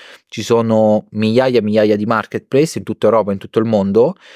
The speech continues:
ci sono progetti, anche alcuni che seguiamo, che vendono principalmente sui marketplace, che il sito ce l'hanno ma tendenzialmente non fa nulla,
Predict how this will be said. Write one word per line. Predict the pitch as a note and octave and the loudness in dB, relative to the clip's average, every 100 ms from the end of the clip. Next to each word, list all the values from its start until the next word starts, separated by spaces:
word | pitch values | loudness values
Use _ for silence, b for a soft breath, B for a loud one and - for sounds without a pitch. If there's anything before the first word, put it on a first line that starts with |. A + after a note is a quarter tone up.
| B B B | B B B
ci | - | -8
sono | A2 D3+ C#3 | -2 0 2
progetti, | A2+ G#2+ B2+ B2 - | 0 2 0 0 -2
anche | A2+ A2+ A2+ | -2 0 -2
alcuni | G2+ A#2+ A2 | -2 -2 0
che | G#2 | -2
seguiamo, | - G#2+ B2+ B2+ G#2+ | -2 -2 0 0 -2
che | G2+ | -2
vendono | G#2 A#2+ A2 G2+ - | 0 0 0 -2 -2
principalmente | D3 C3+ A2 G#2+ G#2+ G2+ | -4 -2 -2 0 0 -4
sui | G2+ G#2 | -4 -2
marketplace, | F#2 - G#2+ - C#3+ - | -4 -4 -6 0 -2 -2
che | - | -4
il | G#2+ | -2
sito | - D3 A2+ | 0 0 0
ce | - | 0
l'hanno | A2+ B2 A2 | -2 0 0
ma | G2 | -2
tendenzialmente | F#2 G2 F#2+ - G#2+ A2+ F#2+ | -2 -4 -4 -4 -4 -4 -6
non | F#2 | -8
fa | - G2+ | -8 -6
nulla, | G2 F2+ A#2+ | -4 -2 -2